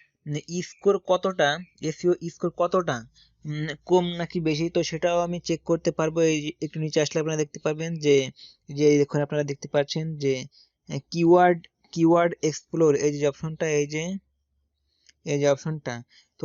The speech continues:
এই অপশনে আপনারা ক্লিক করে আপনাদের যে এই ভি-, এই ভিডিওর যে ভিডিওটা আপলোড করলাম, তো এই ভিডিওটা আপনা-, আপলোড করা, উম, এই ভিডিওটার যে টাইটেলটা আমি দিতে চাই, তো সেই, সেই টাইটেলটা আমি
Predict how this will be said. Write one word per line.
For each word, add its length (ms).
এই 200
অপশনে 440
আপনারা 200
ক্লিক 320
করে 140
আপনাদের 300
যে 100
এই 120
ভি-, 220
এই 140
ভিডিওর 340
যে 80
ভিডিওটা 300
আপলোড 220
করলাম, 280
তো 40
এই 120
ভিডিওটা 320
আপনা-, 440
আপলোড 280
করা, 200
উম, 120
এই 180
ভিডিওটার 380
যে 120
টাইটেলটা 420
আমি 140
দিতে 300
চাই, 140
তো 80
সেই, 160
সেই 200
টাইটেলটা 420
আমি 140